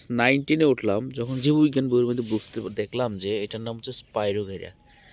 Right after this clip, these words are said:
স্পাইরোগেরিয়া হচ্ছে এক ধরনের সবুজ উদ্ভিদ, যেটা অধিক পরিমাণ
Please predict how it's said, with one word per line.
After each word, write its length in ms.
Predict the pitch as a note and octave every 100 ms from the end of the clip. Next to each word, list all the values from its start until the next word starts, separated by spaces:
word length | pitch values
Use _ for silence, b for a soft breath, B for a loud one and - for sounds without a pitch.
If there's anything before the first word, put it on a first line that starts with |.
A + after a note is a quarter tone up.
| B B
স্পাইরোগেরিয়া 640 | - - A#2 B2+ C3+ C#3 C#3
হচ্ছে 180 | - D#3+ - _ -
এক 140 | A2 A#2
ধরনের 240 | C#3 D3 - -
সবুজ 420 | C#3 B2+ D3+ D#3 - - - - _ _ _ _ - - -
উদ্ভিদ, 420 | B2 B2 A#2 B2 E3+ B B B B B B _ _ _ _ -
যেটা 340 | F#2+ B2 D3 - -
অধিক 280 | D#3 E3+ F3+ -
পরিমাণ 360 | F3+ F3 E3+